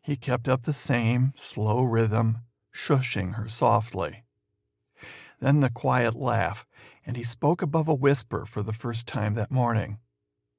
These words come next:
"Well, that would be a terrible waste, don't you think, in such a hungry world?" He cupped her cheek, leaned forward, kissed her forehead,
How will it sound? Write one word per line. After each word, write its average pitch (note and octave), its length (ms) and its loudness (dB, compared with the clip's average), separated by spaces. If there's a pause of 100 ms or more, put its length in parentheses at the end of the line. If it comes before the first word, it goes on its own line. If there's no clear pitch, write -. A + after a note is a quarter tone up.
(580)
"Well, G#2 440 0
that C#3 480 2
would D#3 400 6
be A#2 220 0
a B2+ 100 4
terrible C3+ 600 2
waste, B2+ 520 0
don't G#2+ 280 0
you G2+ 80 -2
think, G2 420 -2 (460)
in A2 160 -4
such C3 340 0
a G2 340 0
hungry C3 460 2
world?" C#3 500 4 (1600)
He E3 180 0
cupped B2+ 320 0
her E3 80 4
cheek, - 580 0 (220)
leaned B2 280 0
forward, G#2+ 600 2 (420)
kissed - 280 -2
her C3 120 2
forehead, D#3 640 4